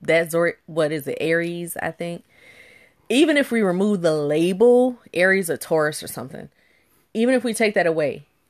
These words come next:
look at those people in my family who were all born around that time frame and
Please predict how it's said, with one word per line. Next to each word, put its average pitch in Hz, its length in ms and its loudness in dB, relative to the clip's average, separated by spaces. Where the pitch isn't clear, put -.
look 190 440 2
at 202 180 -4
those 170 340 0
people 180 440 -10
in 151 200 -8
my 151 240 -4
family 160 800 -6
who 175 160 -12
were 147 180 -6
all 139 280 -4
born 175 720 0
around 139 440 -8
that 165 180 -6
time 180 340 -6
frame 139 500 -14
and 160 240 -2